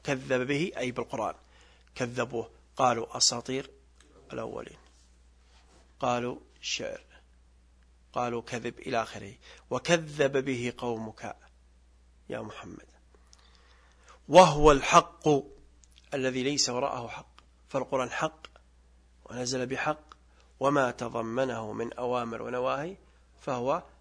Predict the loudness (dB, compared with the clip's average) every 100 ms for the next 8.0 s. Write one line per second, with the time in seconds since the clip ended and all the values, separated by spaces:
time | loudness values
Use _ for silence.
0 | -12 -4 -4 -6 -6 0 2 4 2 2
1 | -8 -6 -4 -4 -4 -2 -2 -2 -4 -6
2 | -6 -4 -4 -6 -6 -10 -10 -8 -8 -6
3 | -8 -8 -8 -10 -12 -16 -20 _ _ _
4 | _ -10 -6 -4 -4 -2 -2 -2 -8 -8
5 | -6 -6 -8 -8 -6 -8 -10 -6 -4 -6
6 | -8 -8 -6 -6 -6 -4 -6 -8 -20 -12
7 | -6 -4 -6 -8 -8 -8 -10 -16 -18